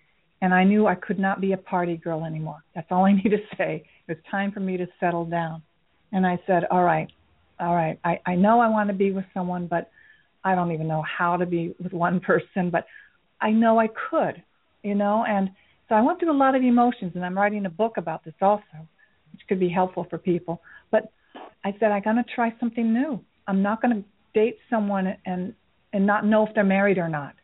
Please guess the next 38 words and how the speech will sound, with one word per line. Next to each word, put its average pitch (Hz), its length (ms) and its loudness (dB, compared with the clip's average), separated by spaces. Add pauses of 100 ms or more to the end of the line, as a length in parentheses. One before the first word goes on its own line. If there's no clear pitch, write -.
(160)
I 185 40 -8
mean, 185 240 -2
literally, 247 400 2
I 170 80 -2
would 170 200 -4
date 185 240 0
people 190 240 -8
before 175 380 -4
not. 190 260 -2 (160)
I 202 120 -4
wouldn't 277 300 2
be 269 260 2 (160)
totally 277 360 0 (140)
clear. 370 440 0 (800)
So 240 80 -4
this 254 160 2 (140)
time 294 180 2
I 269 80 4 (120)
said, 240 240 0 (240)
"I'm 202 120 2
only 254 180 4
gonna 285 220 0
date 233 420 0 (600)
men 208 280 2
who 254 180 -2
are 254 60 0
available 240 600 -2
right 170 160 -6
now. 156 280 -10
They're 185 100 -6
not 247 180 0
even 277 160 -2
gonna 262 200 0
be 247 100 -2
in 247 60 0
another 226 280 -2
relationship. 208 720 -8
I 170 60 -6